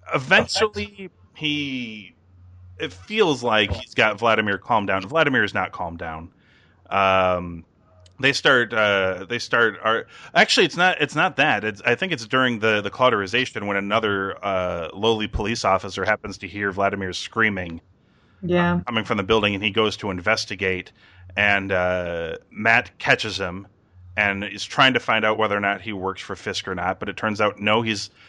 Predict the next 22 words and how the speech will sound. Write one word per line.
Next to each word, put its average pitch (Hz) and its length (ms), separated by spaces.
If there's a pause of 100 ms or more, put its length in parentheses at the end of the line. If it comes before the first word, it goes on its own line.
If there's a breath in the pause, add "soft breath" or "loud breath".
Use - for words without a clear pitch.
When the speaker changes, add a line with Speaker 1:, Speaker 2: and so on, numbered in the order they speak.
(220 soft breath)
Speaker 1:
he's 110 180
only, 104 840 (200)
he's 123 160
only 117 180
a 101 60
few 120 240
weeks 113 280
on 107 140
the 107 80
job, 98 580
I 104 120
guess, 95 240
a - 20
police 101 320
officer. 95 480
He's 90 120
brand 98 320
new 165 80
Speaker 2:
Yeah. 165 140
Speaker 1:
to 80 40
the 80 80
force, 95 400